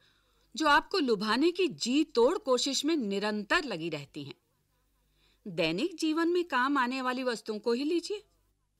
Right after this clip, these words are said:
टूथपेस्ट चाहिए, ये दांतों को मोती जैसा चमकीला बनाता है, ये मुंह की दुर्गंध हटाता है,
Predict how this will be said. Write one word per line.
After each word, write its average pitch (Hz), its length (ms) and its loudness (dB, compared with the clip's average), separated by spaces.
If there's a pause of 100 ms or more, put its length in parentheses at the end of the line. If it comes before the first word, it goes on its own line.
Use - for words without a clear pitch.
टूथपेस्ट 208 680 -2
चाहिए, 175 640 -4 (1080)
ये 415 100 0
दांतों 330 420 0
को 381 160 -4
मोती 381 580 -4
जैसा 269 340 -2
चमकीला 180 560 -6
बनाता 147 420 -4
है, 143 220 -14 (1080)
ये 180 380 2
मुंह 254 260 -2
की 320 160 -2
दुर्गंध 196 560 -2
हटाता 175 560 -4
है, 269 280 -6